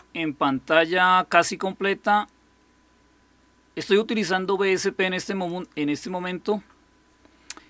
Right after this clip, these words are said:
Pero ahí debería abrirse casi en pantalla completa. Perfecto, gráfica listal.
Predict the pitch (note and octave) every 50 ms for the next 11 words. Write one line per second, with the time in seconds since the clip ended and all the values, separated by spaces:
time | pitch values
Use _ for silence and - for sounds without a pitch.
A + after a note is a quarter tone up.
0 | _ _ _ - G3+ G#3 A3 A3 A3 G#3+ G#3 G#3 G3+ G3+ G3 F#3 D#3 E3 D#3+ D#3+
1 | - F#3 F#3 F#3 F#3 F3+ F#3 F3+ D#3+ - G3 F3+ - - E3 E3 - F3 F3+ F#3
2 | D3 E3+ D3+ C3 - D3+ D3+ E3+ F3 - F3 - F3+ F3+ F3+ - - G3+ G#3 F#3+
3 | - _ _ _ _ _ _ _ _ _ _ _ _ _ _ _ _ _ _ _
4 | _ _ _ _ _ _ _ _ _ _ _ _ _ _ _ _ _ _ _ _
5 | _ _ _ _ _ _ _ _ _ _ _ _ _ _ _ _ _ _ _ _
6 | _ _ _ _ _ _ _ _ _ _ _ _ _ _ _ _ _ _ _ _
7 | _ _ _ _ _ _ _ _ _ _ _ - _ - - F#3+ G#3 F3+ - F3
8 | E3 D#3 _ - G#3 G3+ F#3+ E3 D3+ D3+ D3 - D#3+ - - E3 D#3+ D3 - -
9 | - - F#3 F#3 F#3+ G3 G3 -